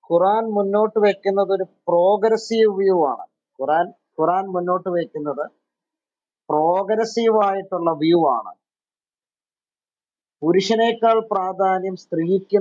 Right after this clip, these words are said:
നൽകുന്ന മതമാണ് ഇസ്ലാം. നിങ്ങൾ ഈ പോയിന്റുകളൊക്കെ ഒന്ന് നോക്കി വെച്ചേക്കണം.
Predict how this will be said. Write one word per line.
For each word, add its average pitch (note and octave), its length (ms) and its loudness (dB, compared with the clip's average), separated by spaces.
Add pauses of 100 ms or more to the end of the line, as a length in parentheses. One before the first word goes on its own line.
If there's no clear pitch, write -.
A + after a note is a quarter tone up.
നൽകുന്ന F3 440 -2 (160)
മതമാണ് D3+ 640 -2 (140)
ഇസ്ലാം. D3+ 300 -4
നിങ്ങൾ F#3 180 -4
ഈ G3 120 -2
പോയിന്റുകളൊക്കെ G3 580 2
ഒന്ന് G3 240 -4
നോക്കി F3+ 180 0
വെച്ചേക്കണം. C3 440 -4